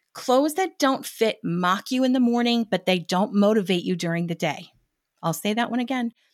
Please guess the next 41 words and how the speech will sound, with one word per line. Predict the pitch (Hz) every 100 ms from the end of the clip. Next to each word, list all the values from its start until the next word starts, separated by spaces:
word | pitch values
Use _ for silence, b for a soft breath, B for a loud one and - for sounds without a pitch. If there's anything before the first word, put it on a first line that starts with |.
| _ _ _
Clothes | - 214 233
that | 294 294
don't | 294 277
fit | - 247 240
mock | 175 180 196 233 -
you | 262
in | 277
the | 277
morning, | 269 254 202
but | 180 170
they | 156
don't | 156 170 -
motivate | 175 208 208 208
you | 208
during | 196 190
the | 190
day. | 180 156 - _ B B B B
If | 208 196
you | 233
go | 269 320
into | 320 294
your | 269
closet | - 226 202 131
and |
you | 208
feel | 240 294
bad | 254 208
about | 202 196 -
yourself | 170 - - 180 208 320 - B B B -
because | 208 202 190
of | 202
the |
pieces | 180 226 208 233
that | 202
are | 190
in | - 175
there, | 190 233 294 -
they | 165 185
need | 247 262 262
to | 233
go. | 180 233 277 -